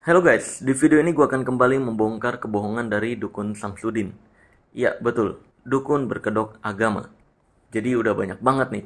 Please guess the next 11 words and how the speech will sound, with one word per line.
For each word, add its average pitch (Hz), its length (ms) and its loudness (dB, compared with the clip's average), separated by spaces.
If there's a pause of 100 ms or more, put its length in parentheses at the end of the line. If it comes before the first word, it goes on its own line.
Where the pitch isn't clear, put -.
kebohongan-kebohongan 110 880 0
yang 110 240 -4
gua 101 80 0
udah 110 240 -4
sampaikan 120 640 0
dan 107 160 2
bongkar 117 480 4
rahasianya. 104 640 -4 (480)
Seperti - 480 -4
contohnya 117 560 -2
yang 107 160 -8